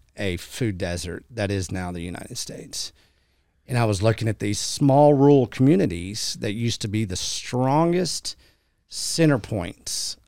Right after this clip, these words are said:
of community. And they were the ones that were the rural communities that actually raised and stewarded our produce and our animal protein.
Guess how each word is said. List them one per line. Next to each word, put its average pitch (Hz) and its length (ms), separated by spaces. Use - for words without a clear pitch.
of 113 140
community. 123 680
And 123 140
they 120 80
were 107 160
the 101 240
ones 104 480
that 110 220
were 107 180
the 101 140
rural 120 280
communities 120 720
that 98 160
actually 101 400
raised 101 480
and 98 100
stewarded 98 540
our 92 320
produce 123 760
and 117 120
our 104 120
animal 98 260
protein. 101 480